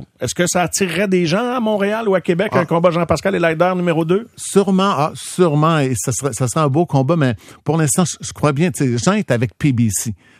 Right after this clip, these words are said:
Speaker 2: Euh, là, premièrement, et nous, on est avec E S P N
Speaker 1: Fait
Speaker 2: et Top Rank. Il y a déjà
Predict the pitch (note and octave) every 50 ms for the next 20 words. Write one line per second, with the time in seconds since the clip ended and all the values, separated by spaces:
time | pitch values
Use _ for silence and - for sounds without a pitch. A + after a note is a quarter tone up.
0 | _ - G#2+ G#2+ G#2 A2 A2+ A2+ - A2+ A#2 A#2 A#2 A2+ B2 C3+ C#3+ C#3 - -
1 | C3 C3 C3 C#3+ E3 F#3 E3+ D3 C3+ - - A2+ A2 B2+ A2 - B2+ B2+ B2 A2
2 | - - C3 C3+ C#3+ C3+ B2+ A#2+ C3 A#2 A2 - C3 B2 A#2 - - - - B2+
3 | C#3+ C3 C#3 D3 C3 C#3+ F3 F#3+ F#3+ -